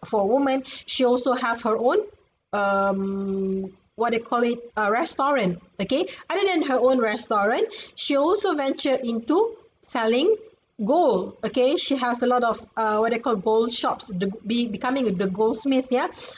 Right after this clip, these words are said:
right? So she had a lot of outlets that sells gold,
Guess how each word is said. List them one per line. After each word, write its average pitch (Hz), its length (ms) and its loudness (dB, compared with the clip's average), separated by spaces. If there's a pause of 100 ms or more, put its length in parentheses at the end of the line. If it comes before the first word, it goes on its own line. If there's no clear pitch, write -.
right? 254 300 -4
So 233 220 -2 (140)
she - 180 -4
had 254 120 0
a 247 40 2
lot 254 160 2
of 226 220 -2
outlets 240 500 -2
that - 160 0
sells 233 560 -2 (100)
gold, 208 300 0